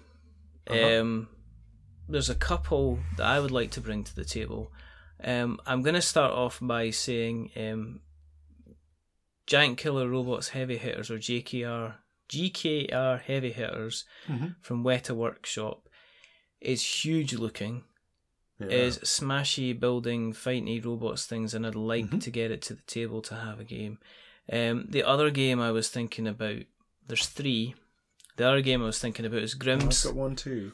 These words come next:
Speaker 2: Grimslingers arrived,
Speaker 1: Uh-huh.
Speaker 2: and that is kinda like a card game.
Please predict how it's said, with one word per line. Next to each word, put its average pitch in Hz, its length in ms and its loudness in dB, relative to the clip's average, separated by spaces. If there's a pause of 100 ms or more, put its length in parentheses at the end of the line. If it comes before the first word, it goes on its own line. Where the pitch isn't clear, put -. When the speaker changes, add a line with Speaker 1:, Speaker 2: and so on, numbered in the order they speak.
(120)
Speaker 2:
Grimslingers 123 840 4
arrived, 104 600 -4 (180)
Speaker 1:
Uh-huh. 190 240 -8 (580)
Speaker 2:
and 117 180 2
that 127 160 6
is 127 120 4
kinda 127 200 0
like 120 200 2
a 123 60 -2
card 123 540 0
game. - 360 -6